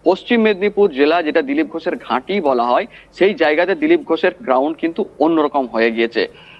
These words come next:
বিজেপির একটা বড় অংশ এখানে পশ্চিম মেদিনীপুর জেলাতে বিজেপি মানে দিলীপ ঘোষ, দিলীপ ঘোষ মানেই বিজেপি। তার কারণ পশ্চিম মেদিনীপুরে প্রথম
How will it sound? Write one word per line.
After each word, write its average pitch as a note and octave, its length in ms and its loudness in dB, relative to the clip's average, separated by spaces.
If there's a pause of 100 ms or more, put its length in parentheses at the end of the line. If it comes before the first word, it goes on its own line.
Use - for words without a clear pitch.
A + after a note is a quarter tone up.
(100)
বিজেপির G#3 480 2
একটা G#3 220 -2
বড় E3 260 2
অংশ G#3+ 300 0
এখানে E3+ 380 2
পশ্চিম F3 300 -2
মেদিনীপুর G3 480 0
জেলাতে D#3+ 480 2
বিজেপি D#3 380 0
মানে F3+ 220 0
দিলীপ C#3+ 300 -2
ঘোষ, G#3 180 2
দিলীপ E3+ 180 2
ঘোষ E3 220 -2
মানেই D#3+ 220 0
বিজেপি। D3+ 460 -2 (300)
তার F3 140 0
কারণ E3+ 460 0
পশ্চিম E3 320 -2
মেদিনীপুরে G3+ 480 2
প্রথম G#3 360 -2